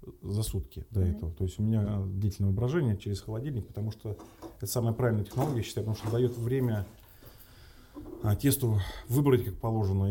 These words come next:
Speaker 1: и набрать, собственно, вкус, ароматику всю, которая должна быть. И, в общем-то, он т-, только в этом случае начинает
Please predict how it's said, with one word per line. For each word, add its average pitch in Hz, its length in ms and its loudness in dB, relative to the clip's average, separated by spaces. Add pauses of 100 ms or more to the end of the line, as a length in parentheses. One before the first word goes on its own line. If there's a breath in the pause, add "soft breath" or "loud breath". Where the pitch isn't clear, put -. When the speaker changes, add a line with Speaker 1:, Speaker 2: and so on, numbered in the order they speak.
Speaker 1:
и 113 100 2
набрать, 110 400 2
собственно, 107 420 -2
вкус, - 280 -4
ароматику 123 440 0
всю, - 200 -8
которая 98 260 -2
должна 98 300 0
быть. 92 240 -2
И, 110 360 -8
в 107 80 -8
общем-то, 101 340 -8
он 101 80 -2
т-, 110 180 -8
только 113 340 -2
в 110 80 0
этом 107 160 -2
случае 117 280 -6
начинает 104 320 -2